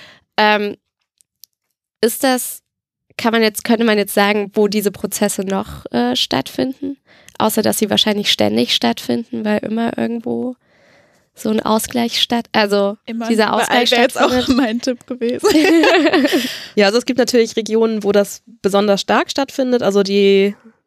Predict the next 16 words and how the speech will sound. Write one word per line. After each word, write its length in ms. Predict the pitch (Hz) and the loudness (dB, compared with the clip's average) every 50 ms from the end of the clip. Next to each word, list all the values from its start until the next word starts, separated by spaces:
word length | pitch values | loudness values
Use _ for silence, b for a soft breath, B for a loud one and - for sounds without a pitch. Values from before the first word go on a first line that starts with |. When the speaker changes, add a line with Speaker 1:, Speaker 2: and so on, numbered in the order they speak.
| _ - | _ -10
Speaker 3:
diese 160 | 214 202 202 | -8 -6 -4
wirklich 220 | 202 214 220 202 - | -4 -4 -4 -6 -4
tiefen 300 | - 254 294 - 302 285 | -2 -2 -2 0 0 0
Wasserbildung, 760 | 285 285 - 302 262 247 269 269 269 262 262 254 254 254 262 - _ b b b b b b b b b b b b b | 0 0 0 0 -2 0 0 0 2 2 2 2 0 -2 -6 -10 _ b b b b b b b b b b b b b
von 140 | - 226 220 | 0 2 2
der 100 | 220 220 | 2 2
du 80 | 226 | 2
gerade 240 | 220 208 208 214 226 | 2 2 2 2 0
sprachst, 400 | - - - 220 214 214 240 247 | -4 -4 -2 0 2 2 2 2
Speaker 1:
Mhm. 160 | 262 254 - | 0 -2 -2
Speaker 3:
im 120 | 214 208 196 | -2 0 0
Norden, 440 | 190 202 226 262 294 320 285 262 | 2 2 2 2 2 2 0 0
die 100 | 233 220 | -2 -4
findet 320 | 214 - 240 220 214 208 - | -4 -2 0 0 0 0 0
wirklich 400 | 202 196 196 196 202 - - - - _ _ _ _ - - | -2 -2 -2 -2 -4 -4 -10 -18 -20 _ _ _ _ -8 -4
in 560 | - 208 214 214 214 214 208 202 208 214 | -2 -2 0 0 0 0 0 0 -2 -4